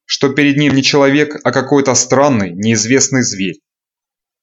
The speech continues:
"О, в это я легко могу поверить!" Смех Драгошани неожиданно смолк.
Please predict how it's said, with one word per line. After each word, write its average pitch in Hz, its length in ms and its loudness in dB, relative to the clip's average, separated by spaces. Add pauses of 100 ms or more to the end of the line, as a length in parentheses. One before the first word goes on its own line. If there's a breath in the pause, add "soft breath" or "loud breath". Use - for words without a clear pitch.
(280)
"О, 127 400 6
в 120 80 0
это 160 220 2
я 135 100 6
легко 131 400 2
могу 117 320 2
поверить!" 101 600 0 (480)
Смех 123 400 0
Драгошани 113 800 0
неожиданно 120 540 2
смолк. 110 600 -2